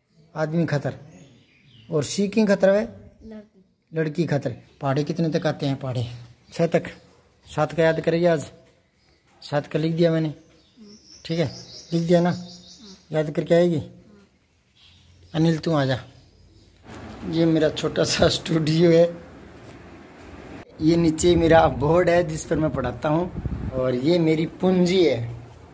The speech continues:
Speaker 1: ये मेरी पूंजी है, ये मेरे साथ रहती है हमेशा। और ये मेरा छोटा सा रसोई घर है।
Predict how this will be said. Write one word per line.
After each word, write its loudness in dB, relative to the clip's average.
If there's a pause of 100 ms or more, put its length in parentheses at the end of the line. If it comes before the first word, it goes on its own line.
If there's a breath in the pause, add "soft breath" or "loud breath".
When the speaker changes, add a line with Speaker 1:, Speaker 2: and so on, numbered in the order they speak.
(680)
Speaker 1:
ये -4
मेरी 2
पूंजी 0
है, -2 (1500)
ये 4
मेरे 6
साथ 2
रहती -4
है 0
हमेशा। -8 (2000)
और 2
ये 2
मेरा 4
छोटा 2
सा 2
रसोई 0
घर 4
है। 0